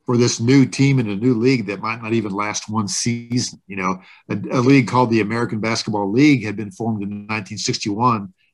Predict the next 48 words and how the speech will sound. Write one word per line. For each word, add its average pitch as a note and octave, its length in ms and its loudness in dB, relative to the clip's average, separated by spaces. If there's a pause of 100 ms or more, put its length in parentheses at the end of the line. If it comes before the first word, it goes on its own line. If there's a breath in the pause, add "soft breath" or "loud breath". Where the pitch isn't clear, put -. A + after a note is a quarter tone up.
(120)
and G#2+ 100 -6
lasted A#2+ 380 0
only G#2+ 220 0
a F#2+ 40 0
season A2+ 460 0
and F#2+ 120 -6
a F#2 40 -4
half. G2 380 -6
So G#2+ 220 -4
a - 20 -2
lot C3 200 2
of A2+ 80 -2
people A#2 340 -2
assumed G#2+ 460 -4 (240 soft breath)
that A2+ 140 -4
the A#2+ 160 2
A B2+ 80 6
B A#2 240 2
A B2 40 4
was G#2 180 -2
going A2 140 -4
to F#2+ 80 -8
do G2+ 200 -2
no G2 180 0
better. A2+ 360 -4 (400)
So G#2 580 0 (180)
Slick, D3 360 2 (120)
you C3 100 -2
know, A#2+ 60 0
did C3+ 220 4
help C3+ 280 4
with, A#2+ 240 -2
uh, A#2 160 -2
the A2 120 -2
initial A#2+ 600 0 (300)
open B2+ 240 0
tryouts, C3 560 2
but A#2 160 -2
he G#2 140 -2
didn't A#2 460 -2
have A#2+ 260 0
any A#2 200 0
interest B2 360 -4
in A2 60 -8
being A#2+ 200 0
the A#2 80 -4
coach. B2 420 0
But G#2+ 240 -4